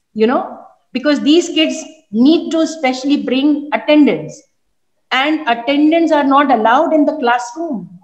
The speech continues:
right? Now that itself is a binding factor. You talk about career counseling, but you first make this environment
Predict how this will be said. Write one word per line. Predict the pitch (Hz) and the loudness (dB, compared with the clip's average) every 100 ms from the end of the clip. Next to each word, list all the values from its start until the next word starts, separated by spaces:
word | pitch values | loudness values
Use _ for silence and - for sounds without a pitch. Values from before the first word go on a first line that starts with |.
| - _ _ 233 | -20 _ _ -2
right? | 330 294 175 - - _ | -2 -4 -8 -12 -20 _
Now | 247 277 | 0 2
that | 214 269 277 | 2 0 -4
itself | 285 - 294 381 | -8 -2 0 0
is | 320 285 | -2 -4
a | |
binding | 196 220 240 285 277 | 0 0 2 0 0
factor. | 302 349 - 202 170 160 - - | -2 -4 0 2 0 -8 -14 -4
You | 269 277 | -4 0
talk | 277 285 | 0 0
about | 302 330 330 | 0 -2 2
career | 240 262 302 | 0 2 -2
counseling, | - 220 277 330 302 202 - - | -2 -2 0 0 -2 -2 -8 -16
but | - 262 226 | -6 -4 -2
you | 311 311 | -4 2
first | 330 320 | 0 0
make | 226 240 320 - | -6 -6 -6 -6
this | 349 | -4
environment | 240 196 190 226 294 392 | -4 -2 0 2 2 0